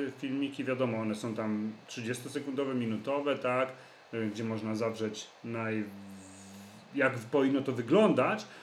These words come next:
ale bardzo często jest jeszcze coś takiego, że jakie błędy można popełniać, jak z tych błędów wyjść, albo jak skalować dane ćwiczenie,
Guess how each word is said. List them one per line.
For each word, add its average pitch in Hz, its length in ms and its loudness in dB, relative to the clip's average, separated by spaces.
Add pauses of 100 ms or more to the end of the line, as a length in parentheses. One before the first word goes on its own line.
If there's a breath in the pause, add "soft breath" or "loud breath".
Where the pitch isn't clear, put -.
(140 loud breath)
ale 143 200 2
bardzo 165 340 2
często 160 460 2
jest 147 200 2
jeszcze 143 200 -4
coś 131 160 -8
takiego, 135 360 -4
że 123 120 0
jakie 131 240 0
błędy 131 400 6
można 107 260 0
popełniać, 123 680 -2
jak 117 180 -2
z - 40 -14
tych 113 180 -2
błędów 110 500 -4
wyjść, 151 280 4
albo 113 180 0
jak 110 120 -2
skalować 127 540 0
dane 120 220 -2
ćwiczenie, 120 440 -2